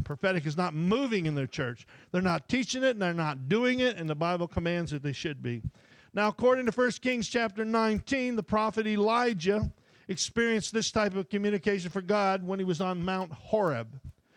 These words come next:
First Kings nineteen eleven through thirteen says, "And he, the Lord, said, 'Go forth and stand upon the mount before the Lord.'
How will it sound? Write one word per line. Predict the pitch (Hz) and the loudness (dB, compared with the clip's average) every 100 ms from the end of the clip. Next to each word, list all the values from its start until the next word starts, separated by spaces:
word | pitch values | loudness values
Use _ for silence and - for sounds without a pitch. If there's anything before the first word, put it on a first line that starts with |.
| _ | _
First | - 214 - | 0 0 0
Kings | 233 190 | 0 2
nineteen | 220 220 - 226 | 2 2 2 2
eleven | 208 202 220 233 | 4 4 4 0
through | - 226 | -2 -6
thirteen | 185 226 220 - 240 208 156 | -2 0 0 0 0 2 2
says, | - 214 160 127 - - _ - | 2 2 2 -2 -12 -20 _ -2
"And | 175 | 4
he, | 247 269 | 4 4
the | 254 247 | 2 4
Lord, | 247 240 220 | 6 6 4
said, | - 226 170 | 2 2 2
'Go | 196 240 | 2 2
forth | - 240 226 | 4 6 6
and | 208 | 2
stand | - 226 233 233 | 0 0 0 0
upon | 220 208 214 | 0 0 0
the | 190 | 0
mount | 214 226 208 | 2 2 0
before | 190 190 | -2 0
the | 190 | 2
Lord.' | 196 254 262 254 | 4 6 6 4